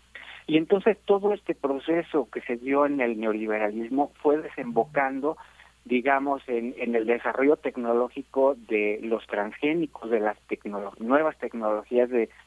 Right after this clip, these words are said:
de edición, este, genómica en la biología sintética. Son una serie de, de tecnologías que están amenazando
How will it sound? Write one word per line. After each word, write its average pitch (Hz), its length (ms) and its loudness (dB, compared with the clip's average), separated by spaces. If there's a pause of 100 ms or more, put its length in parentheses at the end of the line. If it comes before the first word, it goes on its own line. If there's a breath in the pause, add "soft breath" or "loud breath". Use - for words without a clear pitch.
(140)
de 117 180 -4
edición, 127 840 0 (280)
este, 110 460 -2
genómica 131 800 0 (360 soft breath)
en 117 440 0
la 110 220 2
biología 113 760 -4
sintética. 120 720 -2 (680 soft breath)
Son 185 160 4
una 226 300 0
serie 180 340 2
de, 135 280 0
de 123 280 -4
tecnologías 123 840 -2 (120)
que 110 220 -2
están 139 280 -4
amenazando 135 800 -2